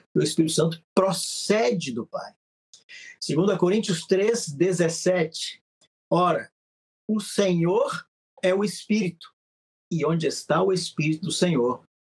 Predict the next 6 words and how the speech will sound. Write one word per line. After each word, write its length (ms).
aí 340
há 280
liberdade." 680
Essa 380
palavra 400
Senhor 720